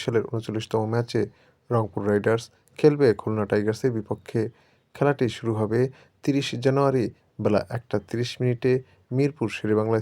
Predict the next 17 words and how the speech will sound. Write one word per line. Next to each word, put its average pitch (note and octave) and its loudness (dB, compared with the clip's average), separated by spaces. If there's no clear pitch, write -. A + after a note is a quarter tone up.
স্টেডিয়ামে। G#2+ -2
এই C#3 6
ম্যাচের D3 2
ফলাফল C3+ 0
উভয় G#2+ -2
দলের G#2 -2
জন্য A2+ -6
খুবই G#2+ -2
গুরুত্বপূর্ণ, A2 -4
কেননা C#3 2
খুলনা G#2+ 0
টাইগার্স A#2+ 2
ইতিমধ্যেই C3+ -2
দশটি G#2 -4
ম্যাচ A#2 0
খেলে A2 -2
ফেলেছে, A2+ -4